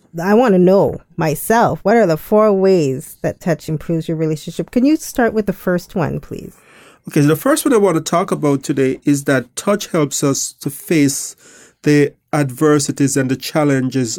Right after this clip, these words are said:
Speaker 2: of life.
Speaker 1: Mm-hmm.
Speaker 2: There's a scripture here in Daniel ten, verse sixteen to eighteen,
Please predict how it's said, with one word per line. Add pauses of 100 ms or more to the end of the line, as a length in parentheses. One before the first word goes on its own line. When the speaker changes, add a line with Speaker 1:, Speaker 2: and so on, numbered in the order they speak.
(100)
Speaker 2:
of
life. (160)
Speaker 1:
Mm-hmm.
Speaker 2:
There's
a
scripture
here
in
Daniel (100)
ten,
verse
sixteen
to (100)
eighteen,